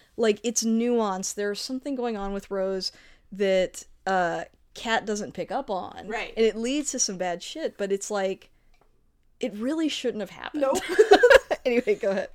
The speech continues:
Speaker 2: And so, <sighs> Kat and Rose are left behind, and,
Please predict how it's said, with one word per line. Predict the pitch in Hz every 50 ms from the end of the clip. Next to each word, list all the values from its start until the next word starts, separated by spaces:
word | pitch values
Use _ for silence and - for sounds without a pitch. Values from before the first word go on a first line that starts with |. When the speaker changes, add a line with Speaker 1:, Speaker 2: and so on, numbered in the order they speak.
| -
Speaker 2:
And | 269 277 269 269 277 262 254
so, | - - 302 285 254 233 233 226 220 - - - - - - -
<sighs> | - - _ _ _ _
Kat | - - 311 330 302
and | 277
Rose | 254 240 240 233
are | 226 202
left | 196 202 214 -
behind, | 226 202 214 202 190 185 180 185 185 185 180 - - _
and, | 185 180 180 175 170 170 170 175 170 160